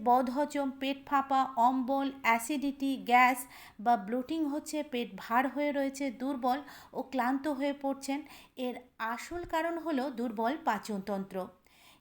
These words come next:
কিন্তু চিন্তা নেই, আজ আপনাদের সাথে শেয়ার করব এক বহু পুরাতন ঘরোয়া উপায়, যার সমস্ত উপাদান রয়েছে আমাদের রান্নাঘরে। রান্নাঘরে থাকা কয়েকটি সাধারণ উপকরণ দিয়ে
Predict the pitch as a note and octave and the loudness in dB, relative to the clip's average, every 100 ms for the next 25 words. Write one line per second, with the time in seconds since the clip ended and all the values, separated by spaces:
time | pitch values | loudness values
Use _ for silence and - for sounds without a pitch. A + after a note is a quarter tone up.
0 | _ F4+ G4 E4+ G4+ - - _ - E4 | _ -8 -6 -6 -6 -10 -20 _ -6 -4
1 | D4+ A3+ F#3+ F#3+ - _ B3 B3 - - | -2 -2 -2 -8 -14 _ -4 -4 -6 -4
2 | B3+ C#4 D#4+ E4+ E4 F4+ F4 E4+ E4 D#4+ | -2 -2 -2 -2 -4 -4 -4 -2 -2 0
3 | D#4 C4+ D#4 D4 A#3 A3 - C4+ C4+ E4 | -2 0 -2 0 0 0 0 -4 -2 -6
4 | E4 D4+ D4 D4 D4+ D4 A3 A3 G#3+ G3 | -4 -2 -2 -2 -6 -6 -2 0 0 -2
5 | G3+ F#3 F#3 - - - - G3 A#3+ A3+ | 0 0 0 -14 -20 -20 -20 -2 0 2
6 | - C#4+ D4+ F#4 F#4 G#4 G4 F#4+ F#4+ F#4 | 0 -2 0 0 0 -2 2 4 4 4
7 | F#4 F4+ G4+ G#4 G4 A3 G#3+ A3+ D#4 D4 | 2 2 0 0 2 2 2 0 -2 0
8 | A3+ G3+ G3 F#3 G3+ F#3+ - _ _ - | 0 2 -2 0 0 0 -4 _ _ -20
9 | - - A3+ C4 D#4+ A4 G#4+ G4+ G#4+ G4+ | -20 -16 2 4 8 8 8 6 4 2
10 | F#4+ F4 F4 B3 G#3 - A#3 A3 - A3+ | 2 2 4 2 2 -2 -8 -6 2 2
11 | A#3+ D4+ F#4 F4+ B3 C#4+ B3 A3+ A3+ A3+ | 4 2 0 0 -2 0 0 0 -2 -2
12 | A#3 C#4+ | 0 -2